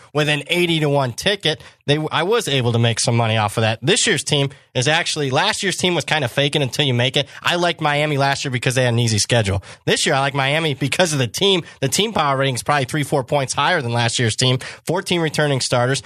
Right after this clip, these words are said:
I like the way Miami closed the season, even though they lost three straight games. To me, that gives them motivation. Hey, we were right there at ten and oh, top two in the country. We didn't finish the bit, finish the job. Now this year, you look at their schedule,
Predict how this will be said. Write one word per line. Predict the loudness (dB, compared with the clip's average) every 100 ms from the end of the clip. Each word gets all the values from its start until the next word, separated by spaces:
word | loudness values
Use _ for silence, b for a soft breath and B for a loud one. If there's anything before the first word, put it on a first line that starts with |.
| B B
I | -2
like | 0 0 0 -2
the | -2
way | 0 0 -2
Miami | -2 0 -2
closed | -2 0
the | 0
season, | 0 2 0 -2 0
even | 0
though | 2
they | 0
lost | 0 -2
three | -4
straight | -2 0 0
games. | 0 -2 -6 B
To | -2
me, | 0 0
that | 0 0
gives | -2
them | 0 2
motivation. | 2 2 0 0 0 0 -4 -6 B
Hey, | -2 0
we | 0
were | 0
right | 2 0 0
there | -2
at | -2
ten | -2 -2
and | 0
oh, | 0 -2 B B
top | 0 0
two | 0 -2
in |
the | 0
country. | 0 0 0 -4
We | -2 0
didn't | 0 -2
finish | -2 0 0
the | -2
bit, | 0 0 0 -6
finish | -2 -2
the | -2
job. | -2 0 0 -2 b b b
Now | 0 0
this | -2 -2
year, | 0 0 0 B
you | -2 0
look | 0
at | 0
their | -2
schedule, | 0 0 2 -2 -2